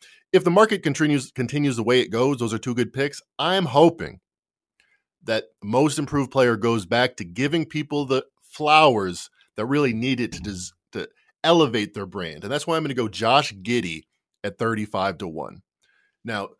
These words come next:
to show why this is a good value pick, let me sh-, tell you about someone else that's thirty-five to one. He's actually a little bit higher. He's forty to one. Ben Simmons. Ben Simmons was the number one overall draft pick. Like I just said, he was the second in Defensive Player of the Year. Huge star.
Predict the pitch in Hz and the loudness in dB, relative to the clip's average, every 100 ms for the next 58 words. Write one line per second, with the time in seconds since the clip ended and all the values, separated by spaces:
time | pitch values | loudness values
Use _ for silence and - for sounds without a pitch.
0 | _ _ - 120 - 196 220 196 165 165 | _ _ -12 -8 -2 0 2 2 2 -2
1 | 147 123 135 104 113 110 107 90 107 80 | -6 -2 -4 2 2 4 0 -6 -10 -10
2 | - _ _ - 180 180 - 175 165 147 | -16 _ _ -4 -2 -4 -4 0 2 2
3 | 139 143 135 127 107 90 95 85 82 87 | 0 -2 0 -2 -4 -10 -10 -10 -10 -10
4 | 82 80 98 139 - 135 110 110 92 85 | -10 -12 -6 -6 -2 -2 -2 -2 -2 -6
5 | - 156 151 135 110 82 71 - _ _ | -8 -4 -2 -2 -4 -8 -14 -18 _ _
6 | _ _ - 143 156 143 135 90 - - | _ _ -2 0 0 -2 -6 -8 -12 -20
7 | - _ _ _ _ _ _ _ _ _ | -20 _ _ _ _ _ _ _ _ _
8 | _ 160 202 190 185 165 113 104 113 151 | _ -2 -2 -2 -4 -4 -6 -8 -6 -6
9 | 151 147 147 143 135 110 101 85 - - | -4 -2 -2 2 2 2 -4 -6 -12 -10
10 | 117 135 120 139 - 139 127 113 90 78 | -6 -4 -2 -4 -2 -2 -2 -4 -6 -6
11 | 143 143 147 147 _ _ 104 127 127 123 | -4 -4 -4 -10 _ _ -6 -6 -4 -6
12 | 120 - 120 120 110 95 80 71 - 170 | -6 -4 -2 -2 -2 -6 -8 -10 -12 -8
13 | 180 160 139 - 107 80 | -6 -6 -8 -4 -2 -4